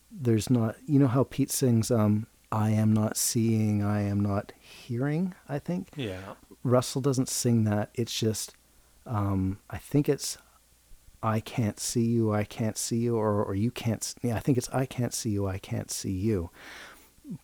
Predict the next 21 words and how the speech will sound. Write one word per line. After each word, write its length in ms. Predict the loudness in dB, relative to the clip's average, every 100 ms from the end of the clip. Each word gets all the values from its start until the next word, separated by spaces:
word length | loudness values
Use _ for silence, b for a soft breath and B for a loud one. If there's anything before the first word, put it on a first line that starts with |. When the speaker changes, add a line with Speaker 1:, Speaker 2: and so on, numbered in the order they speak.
| _
Speaker 1:
But 180 | -2 2
the 100 | 0
vibe 400 | 4 4 6 4
that 100 | 2
I 100 | 2
was 160 | 0 0
getting 340 | 0 2 2
from 460 | 0 0 2 2 2
watching 480 | 0 0 0 0
and 140 | 2 0
listening 320 | -2 0 -2
to 160 | 0 -4
it 80 | -2
was, 300 | -2 0 0
uh, 300 | 0 -2 -2
you 140 | 0
know, 340 | 2 2 0 -2 b b b b b b _ _ _ _
"I'm 360 | 2 6 6 6
the 100 | 4
real 360 | 4 4 4
deal" 560 | 2 0 0 0 -4